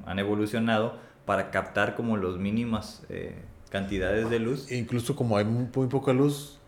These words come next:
Speaker 2: o casi nada, los animales ya no son ciegos.
Speaker 1: ¿Eh?
Speaker 2: Porque ¿de qué te sirve tener ojos si no puedes ver, no?
Speaker 1: Exacto.
Speaker 2: Entonces,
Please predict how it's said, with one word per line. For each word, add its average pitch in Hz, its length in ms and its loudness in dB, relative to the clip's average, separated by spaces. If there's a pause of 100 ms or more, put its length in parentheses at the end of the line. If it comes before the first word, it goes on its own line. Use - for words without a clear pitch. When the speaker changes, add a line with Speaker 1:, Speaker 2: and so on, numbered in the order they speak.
Speaker 2:
o 85 160 -6
casi 101 300 -2
nada, 127 320 0 (400)
los 98 180 0
animales 95 460 0
ya 104 100 4
no 107 360 0 (140)
son 95 220 -6
ciegos. 131 460 -2 (200)
Speaker 1:
¿Eh? 110 380 0
Speaker 2:
Porque 107 240 0 (360)
¿de 107 140 0
qué 110 80 -4
te 117 60 0
sirve 123 220 0
tener 113 260 0
ojos 127 240 0
si - 100 -4
no 101 120 0
puedes 117 260 4
ver, 120 160 6
no? 139 140 0
Speaker 1:
Exacto. 156 420 2
Speaker 2:
Entonces, 175 160 -6